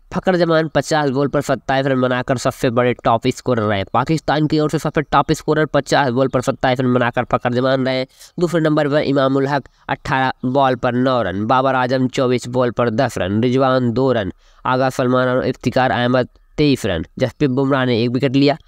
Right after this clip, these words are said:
हार्दिक पांड्या भी एक विकेट लिया, शार्दुल ठाकुर ने भी एक विकेट लिया और कुलदीप यादव का पंजा, पाँच विकेट। कुलदीप यादव ने एक बार फिर अपने फॉर्म को दोहराते हुए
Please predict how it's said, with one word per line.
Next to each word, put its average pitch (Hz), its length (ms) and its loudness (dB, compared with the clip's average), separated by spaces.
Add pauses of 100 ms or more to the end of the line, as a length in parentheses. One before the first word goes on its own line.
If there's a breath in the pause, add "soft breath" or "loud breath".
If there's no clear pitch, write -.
(140)
हार्दिक 143 280 0
पांड्या 104 320 2
भी 123 140 2
एक 131 80 2
विकेट 131 260 0
लिया, 139 180 2 (360)
शार्दुल 135 220 2
ठाकुर 120 280 0
ने 117 100 2
भी 131 140 2
एक 127 100 0
विकेट 127 240 0
लिया 135 140 0
और 131 60 0
कुलदीप 175 460 2
यादव 165 240 4
का 156 100 0 (140)
पंजा, 127 420 2 (120)
पाँच 156 300 2
विकेट। 110 280 0
कुलदीप 151 340 0
यादव 147 160 4
ने 143 120 0 (120)
एक 143 100 2
बार 135 220 2
फिर - 160 -4
अपने 131 220 -2
फॉर्म 120 360 -2
को 120 100 0
दोहराते 113 380 0
हुए 120 180 0